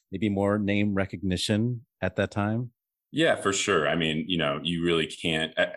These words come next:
Speaker 2: when you're a young singer, that's, that's the best way to get people to know about you. They're, they're kind of a double-edged sword, right? Because they're, like, not really what we do. You know, it's kind of a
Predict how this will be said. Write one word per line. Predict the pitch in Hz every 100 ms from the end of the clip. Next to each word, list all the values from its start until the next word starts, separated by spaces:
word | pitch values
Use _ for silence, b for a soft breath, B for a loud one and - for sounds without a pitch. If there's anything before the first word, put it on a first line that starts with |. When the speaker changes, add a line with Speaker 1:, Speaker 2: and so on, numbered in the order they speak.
| -
Speaker 2:
when | 95 90
you're | 87
a | 85
young | 82 82 82
singer, | - 82 78
that's, | 76 - - -
that's | 87 80 -
the | 85
best | 76 82 73 -
way | 80
to | 78
get | 76 78
people | 95 78 80
to | 76
know | 78
about | 80 90 92
you. | 98
They're, | 95 110 -
they're | 104 107
kind | 160 151
of | 80
a |
double-edged | 78 82 78 73 71
sword, | - 76 69
right? | 73
Because | 71 78 80
they're, | 87 78
like, | 78 73 - _ _ _ _ _ _ -
not | 107 123 -
really | 85 90 107
what | 104 107
we | 110 104
do. | 87 90 113 139 139 -
You | 107
know, | 101 104
it's | 87 87
kind | - 95
of | 90 87
a | 80